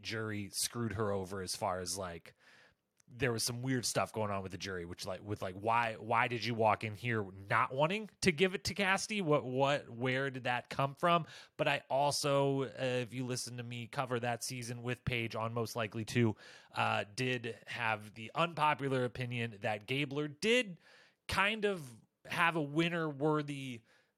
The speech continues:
final tribal. His arguments were really good, were really sound. I understood why he maybe swayed the jury, but it also agreed with the fact that it seemed like the jury came in with a decision already made that they didn't wanna give it to Cassidy for no reason, and n-, I don't understand that. So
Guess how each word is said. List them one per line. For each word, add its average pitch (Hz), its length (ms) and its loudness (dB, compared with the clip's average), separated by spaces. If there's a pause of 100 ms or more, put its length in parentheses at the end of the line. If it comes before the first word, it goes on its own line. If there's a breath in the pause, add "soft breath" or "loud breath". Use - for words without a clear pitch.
final 139 320 4
tribal. 104 520 -2
His 131 180 0
arguments 127 720 0
were 151 180 2
really 143 260 -2
good, 110 300 -6
were 110 160 -4
really 104 200 -6
sound. 92 360 -6
I 98 160 -6
understood 104 540 -6
why 98 360 -2
he 131 140 -6
maybe 127 220 -6
swayed 131 340 -6
the 120 60 -10
jury, 127 300 -2
but 107 160 -6
it 104 100 -4
also 95 540 -4
agreed 101 360 -8
with 92 140 -8
the 101 80 -18
fact 92 240 -4
that 104 80 -14
it 90 60 -14
seemed 87 180 -12
like 95 140 -14
the 127 80 -12
jury 226 260 0
came 226 260 -2
in 208 220 -2
with 190 260 2 (380 loud breath)
a 151 60 -4
decision 170 420 0
already 156 300 2
made 143 260 0
that 131 140 -4
they 127 80 -4
didn't 127 340 -6
wanna 123 140 -6
give 117 120 -6
it 107 60 -8
to - 60 -14
Cassidy 98 480 -4
for 95 240 -10 (120)
no 110 120 -2
reason, 104 480 -6
and 95 300 -6 (120)
n-, 101 180 -6
I 98 100 -6
don't 101 180 -6
understand 87 340 -8
that. 87 140 -10
So 143 220 4